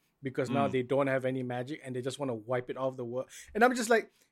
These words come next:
Speaker 1: it makes, it would make sense to the story, but it would be such a cop-out. It would be such
Speaker 2: Yeah.
Speaker 1: an easy, it's like Misha Green giving the intern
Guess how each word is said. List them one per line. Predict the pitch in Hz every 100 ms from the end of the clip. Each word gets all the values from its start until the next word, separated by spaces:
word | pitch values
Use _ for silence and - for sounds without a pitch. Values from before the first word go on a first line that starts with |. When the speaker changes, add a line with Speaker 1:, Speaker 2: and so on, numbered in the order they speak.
| _
Speaker 1:
it | 247 214
makes, | 233 240 - -
it | 185
would | 196 190
make | 196 -
sense | - 170 196 -
to | - 180 151 131
the | 139
story, | 131 - 156 180 262 302 _ _ _ -
but | 196 -
it | 202
would | 170
be | 165
such | - - - 180 -
a | -
cop-out. | - 135 117 101 _ -
It |
would | 165 156
be | 165
such | - 220 131 165
Speaker 2:
Yeah. |
Speaker 1:
an | 147 -
easy, | 170 175 170
it's | 170 170
like | 175 - _ - -
Misha | 175 190 226
Green | 180 160 165 151
giving | 151 147 165
the | 139 -
intern | 147 135 160 139 131 127